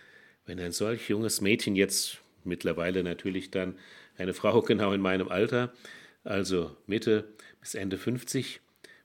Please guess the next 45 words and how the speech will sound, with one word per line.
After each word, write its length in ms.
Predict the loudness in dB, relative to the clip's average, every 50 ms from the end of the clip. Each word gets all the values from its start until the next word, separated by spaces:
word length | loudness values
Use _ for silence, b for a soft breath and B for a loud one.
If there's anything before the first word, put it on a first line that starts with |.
| B
wenn 140 | -12 -10 -10
die 220 | -8 -8 -8 -6 -6
das 200 | -6 -4 -4 -4
sagt, 440 | -4 -4 -8 -8 -10 -14 -16 -20 -20 b b b b b
„Gott 200 | -14 -12 -12 -12
hat 100 | -10 -10
mein 160 | -8 -8 -8
Leben 260 | -8 -8 -8 -8 -8
neu 200 | -8 -8 -8 -8
gemacht, 340 | -8 -10 -10 -10 -12 -12 -14 -16
trotz 340 | -14 -14 -10 -8 -8 -8 -8
all 140 | -8 -8
der 160 | -6 -6 -4 -4
Wunden, 260 | -4 -6 -6 -6 -8
die 60 | -8
ich 140 | -8 -8 -8
habe“, 280 | -10 -10 -10 -12 -14 -16 b b b b b b b b b b
dann 140 | -16 -12 -10
ist 140 | -8 -6
es 160 | -6 -6 -6 -6
ein 140 | -8 -6
wan-, 200 | -6 -6 -6 -6 -6
wunderbares 480 | -4 -2 0 0 2 2 0 0 0 -2
Zeugnis. 360 | -4 -4 -4 -4 -6 -8 -6
Lasst 220 | -6 -6 -6 -6
uns 140 | -6 -6 -2
so 120 | -2 -2 -2
Zeugnis 420 | 0 -2 -2 -2 -2 -2 -4 -4
sein. 240 | -4 -6 -6 -8 -10 -12 B B B B B B B
Der 80 | 0 4
Glaube, 320 | 6 8 8 10 10 10
die 100 | 8 8
Hoffnung, 540 | 8 8 8 6 6 4 4 4 2 -2 B B B B B B B
die 100 | -6 -2
Kirche, 360 | 4 8 10 10 10 10 8 8
der 100 | 8 8
Herr 60 | 6
Jesus 560 | 6 6 4 6 6 4 2 2 0 -4 -6 -10 _ _ _ _ _ B B B B
ist 160 | B 2 4 4
das 180 | 2 4 4
Beste, 380 | 4 6 6 4 2 2 2 2
was 200 | 2 2 2 2
uns, 280 | 2 0 2 0 0
liebe 220 | 2 0 0 0 0
Gemeinde, 500 | 0 0 0 0 -2 0 2 0 0